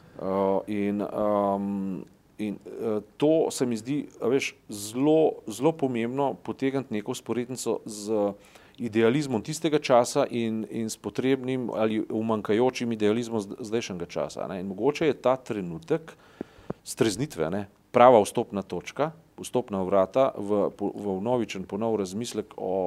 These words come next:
o, o novem svetu, ker je izziv, po mojem mnenju, popolnoma enak, kot je bil leta enaindevetdeset, ne.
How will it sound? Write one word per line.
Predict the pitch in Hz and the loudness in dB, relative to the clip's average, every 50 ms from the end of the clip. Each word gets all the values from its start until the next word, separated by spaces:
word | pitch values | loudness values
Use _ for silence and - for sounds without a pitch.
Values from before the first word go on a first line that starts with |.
| 80 - | -2 -4
o, | - - 101 82 - | -6 -8 -8 -8 -6
o | - - 98 | -4 -4 -4
novem | 98 101 98 98 95 95 | -2 -2 -2 -2 -4 -6
svetu, | - - - 98 98 92 - 80 | -6 -6 -4 -4 -4 -4 -6 -12
ker | - - 92 | -6 -4 -2
je | 95 95 95 92 82 | -2 0 0 0 -2
izziv, | - - 101 98 95 101 113 127 127 127 | -2 -4 -8 -8 -8 -6 -2 -2 -2 -2
po | 127 - 104 | -2 -4 -6
mojem | 104 98 95 98 104 | -2 -2 -2 -2 -2
mnenju, | 101 92 90 95 104 | -2 -4 -4 -6 -8
popolnoma | - 92 90 - - 104 98 98 92 87 82 - | -10 -12 -14 -8 -6 -4 -4 -4 -4 -4 -4 -4
enak, | - 95 90 90 90 - | -6 -6 -6 -6 -6 -8
kot | - 92 - - | -12 -14 -14 -12
je | 87 | -12
bil | 85 85 | -10 -8
leta | 85 82 78 80 | -10 -8 -6 -6
enaindevetdeset, | 78 78 82 80 76 78 78 67 67 - - - - | -6 -6 -8 -8 -10 -10 -10 -12 -14 -20 -20 -20 -20
ne. | - | -20